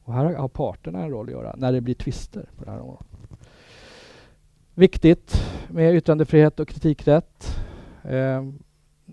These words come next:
ni känner igen argumentationen, demokratifråga, grundläggande mä-, mänskliga rättigheter, arbetsmiljöfråga också. Det är bra för verksamheten. Vi tror ju väl att det är en, så att säga, en, en win-win-fråga egentligen, även om det finns motsättningar också kring yttrandefrihet.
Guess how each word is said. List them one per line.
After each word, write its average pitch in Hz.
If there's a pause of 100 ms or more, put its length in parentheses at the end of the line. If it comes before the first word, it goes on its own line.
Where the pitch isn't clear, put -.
ni 143
känner 135
igen 135
argumentationen, 139
demokratifråga, 131
grundläggande 127
mä-, 127
mänskliga 135
rättigheter, 131
arbetsmiljöfråga 120
också. 120
Det 120
är 131
bra 127
för 120
verksamheten. 127 (680)
Vi 120
tror 127
ju 117
väl 117
att 113
det 131
är 113
en, 110
så -
att -
säga, 110
en, 107 (120)
en 127
win-win-fråga 127 (320)
egentligen, 131
även 120
om 113
det 113
finns -
motsättningar 127
också 127
kring 98
yttrandefrihet. 147